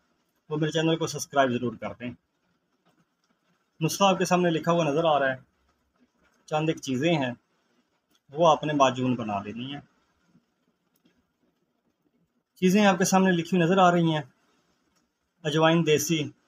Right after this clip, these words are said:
तुख़्म गज़, जंजबील, ये आपने ले लेनी है तीन तीन तोला। बीफ करफस, ये आपने लेना है दो तोला। मुस्तकी रूमी, छः माशा। ऊद खाम,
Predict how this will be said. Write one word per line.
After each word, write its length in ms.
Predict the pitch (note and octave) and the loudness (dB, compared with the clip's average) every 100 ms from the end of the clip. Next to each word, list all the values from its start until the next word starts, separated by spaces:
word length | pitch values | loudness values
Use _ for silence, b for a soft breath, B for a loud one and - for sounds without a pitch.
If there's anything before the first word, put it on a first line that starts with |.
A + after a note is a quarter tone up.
| _ _ _ _ - | _ _ _ _ -12
तुख़्म 280 | D3+ D#3 D3+ | -6 -4 -2
गज़, 320 | C#3 C#3+ B2 _ _ _ _ _ _ _ _ - | -2 -2 -4 _ _ _ _ _ _ _ _ -10
जंजबील, 720 | C#3+ D#3+ C#3+ C#3+ C#3+ C#3 B2+ B2+ _ C#3+ | -2 -2 -2 -2 0 -2 -4 -10 _ -4
ये 120 | E3 | -2
आपने 220 | D#3 D#3 | 0 0
ले 100 | D3+ | 0
लेनी 260 | D3 D3 C#3+ | 0 -2 -2
है 80 | C3 | -4
तीन 280 | - C3 B2+ | -6 -6 -4
तीन 180 | D3 | -6
तोला। 320 | D3 D#3 D3 C3+ B2+ _ _ _ _ _ _ _ _ _ - | -6 -4 0 -2 -4 _ _ _ _ _ _ _ _ _ -20
बीफ 320 | C3+ D#3 D3+ - | -4 -2 -2 -4
करफस, 520 | D3 - D3 - - _ - | -6 -2 -4 -6 -16 _ -16
ये 180 | C#3+ D#3+ | -6 -2
आपने 220 | D#3 D#3 | -2 -4
लेना 240 | D3 C#3+ C#3 | -4 0 -2
है 100 | A#2+ | -2
दो 140 | B2 | -4
तोला। 300 | A#2+ C#3+ C#3 C3 - _ _ _ _ _ _ _ - | -4 0 2 0 -4 _ _ _ _ _ _ _ -12
मुस्तकी 400 | D3+ - D#3 D#3 | -8 -4 -2 -2
रूमी, 440 | C#3+ D3 D3+ C3+ - _ _ _ | 0 -2 -2 -6 -12 _ _ _
छः 220 | - D3 | -6 -2
माशा। 400 | C#3 C3+ C3+ D3+ C#3 - _ _ _ _ _ _ D#3+ | 2 2 2 0 0 -4 _ _ _ _ _ _ -4
ऊद 240 | E3 E3 | -2 -2
खाम, 440 | D#3+ D3 D3 C#3 | 0 2 2 2